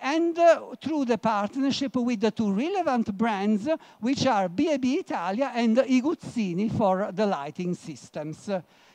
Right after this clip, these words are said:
Here you see the s-, wonderful, uh, the lagoon, the Blue Lagoon is, uh, a wellness and spa destination properly,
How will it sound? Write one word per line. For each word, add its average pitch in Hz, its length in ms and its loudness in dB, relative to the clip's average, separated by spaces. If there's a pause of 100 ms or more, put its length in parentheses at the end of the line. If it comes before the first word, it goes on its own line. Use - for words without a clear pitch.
Here 247 200 4
you 240 180 2
see 233 500 -2 (300)
the 202 220 2
s-, - 340 -10
wonderful, 208 880 2
uh, 196 100 4 (320)
the 208 140 -2
lagoon, 226 640 2
the 190 180 0
Blue 262 240 2
Lagoon 233 720 2
is, 220 320 0
uh, 202 140 4 (380)
a 233 180 0
wellness 294 600 4
and 240 120 4
spa 247 360 0
destination 214 920 0
properly, 220 760 -2